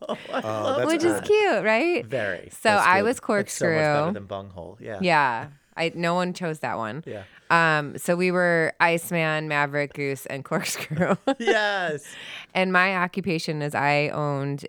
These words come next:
Speaker 3: a, a noodle restaurant
Speaker 2: Okay.
Speaker 3: where we only sold noodles, which is also kind of, like, a secret dream of mine. So don't be surprised if you see, like, flight noodles just show up somewhere.
Speaker 1: I would
Speaker 3: Or we
Speaker 1: be
Speaker 3: do
Speaker 1: there in
Speaker 3: flights
Speaker 1: a
Speaker 3: of noodles. I
Speaker 1: heartbeat.
Speaker 3: don't know.
Speaker 2: We don't have good noodle places.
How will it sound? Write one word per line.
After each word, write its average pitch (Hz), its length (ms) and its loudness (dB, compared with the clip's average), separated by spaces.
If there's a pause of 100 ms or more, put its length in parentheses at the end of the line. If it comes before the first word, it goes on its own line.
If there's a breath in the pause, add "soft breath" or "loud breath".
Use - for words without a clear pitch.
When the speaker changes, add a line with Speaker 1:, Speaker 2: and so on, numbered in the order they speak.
Speaker 3:
a, 127 600 -2 (160)
a 143 100 -2
noodle 143 680 -2 (140)
restaurant 113 560 -6 (640 soft breath)
Speaker 2:
Okay. 160 260 -2 (200)
Speaker 3:
where 143 140 -2
we 143 120 0
only 143 260 -2
sold 131 240 -6
noodles, 127 320 -6
which - 120 -20
is - 100 -18 (100)
also - 240 -14
kind 170 220 -8
of, 156 80 -8
like, 143 160 -10
a 139 40 -10
secret - 380 -10
dream 127 180 -8
of - 140 -12
mine. - 340 -10 (540 soft breath)
So - 160 -12
don't 143 160 -4
be 147 100 -6
surprised 139 440 -4
if 123 100 -14
you 127 60 -6
see, 120 220 -8
like, 117 180 -8
flight 123 280 -4
noodles 113 680 -8
just - 180 -12
show 120 200 -4
up 110 160 -8
somewhere. 101 480 -6 (120)
Speaker 1:
I 85 100 -16
would 85 120 -16 (160)
Speaker 3:
Or 123 80 -10
we 131 60 -6
Speaker 1:
be 123 60 -10
Speaker 3:
do 127 80 -4
Speaker 1:
there 127 40 -10
in - 60 -18
Speaker 3:
flights 127 240 -4
Speaker 1:
a - 40 -6
Speaker 3:
of 117 60 -6
noodles. 110 340 -4
I - 60 -10
Speaker 1:
heartbeat. 113 180 -10
Speaker 3:
don't 104 80 -10
know. 107 200 -10
Speaker 2:
We 127 80 -8
don't 147 180 -6
have 143 160 -6
good 113 160 -8
noodle 110 240 -4
places. 98 440 -10